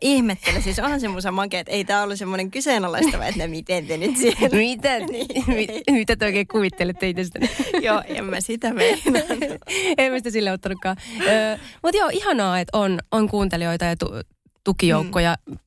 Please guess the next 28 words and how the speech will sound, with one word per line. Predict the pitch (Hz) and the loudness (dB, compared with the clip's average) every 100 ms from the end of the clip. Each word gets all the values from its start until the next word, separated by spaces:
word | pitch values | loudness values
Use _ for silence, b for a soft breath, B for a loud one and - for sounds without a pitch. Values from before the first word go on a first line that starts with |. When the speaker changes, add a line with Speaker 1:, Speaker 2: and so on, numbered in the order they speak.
| _ _ - - | _ _ -8 0
Speaker 2:
ympäriinsä. | 208 135 98 170 - 196 - _ b b b _ | 2 2 2 0 -4 -8 -12 _ b b b _
Speaker 1:
Niin. | 226 220 208 196 B B B B 208 | -2 0 -2 -6 B B B B 0
No | 220 | 2
olitteko | 240 240 233 233 - | 2 0 0 -2 0
te | 214 - | 0 0
koko | 233 254 | 0 0
bändinä | 240 240 226 190 180 185 | 0 2 2 2 -2 -2
ihan | 190 185 185 175 175 | -2 0 -2 -2 -4
sitä | 185 180 | -2 -2
mieltä, | 175 - - | -2 -4 -4
että | 190 - | -4 -4
lähdette | 170 175 - | -4 -2 -2
uudestaan | 175 170 185 - - | 0 0 -2 -2 0
Euroviisuakin | - 175 - 190 196 190 | 0 0 -2 -2 -4 -4
tavoittelemaan | - 190 190 190 180 202 | -2 -2 -2 -2 -2 0
vai | 208 | 0
niinku | 190 190 | 0 0
oliko | 185 185 | 0 0
siinä | - 190 | -2 -4
jotenkin, | 202 214 | -4 -4
että | 202 208 | 0 -2
lähtikö | - 214 - | -2 -6 -2
koko | 202 | -2
bändi | 190 190 175 | 0 0 0
heti | 175 175 | -4 -6
silleen, | 180 - | -8 -8
että | - | -6
kyllä, | 175 170 | -2 -2